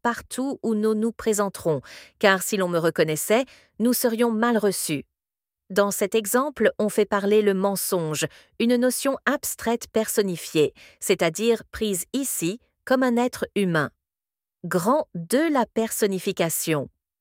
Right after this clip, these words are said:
Cette figure de style permet de prêter une apparence humaine aux objets,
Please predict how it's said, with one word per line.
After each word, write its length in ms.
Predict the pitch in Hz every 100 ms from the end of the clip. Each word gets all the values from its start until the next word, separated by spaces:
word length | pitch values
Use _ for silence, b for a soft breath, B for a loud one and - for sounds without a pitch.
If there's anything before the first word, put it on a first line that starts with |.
| _ -
Cette 260 | - 247
figure 320 | - 320 349 302
de 140 | 226
style 420 | 214 - 320 311
permet 340 | - 220 226 233
de 120 | 175
prêter 480 | - - 196 - 233
une 160 | 160
apparence 560 | 156 - 156 170 156 - -
humaine 560 | 247 226 202 165 151 -
aux 260 | 165 160 147
objets, 520 | 151 151 156 185 370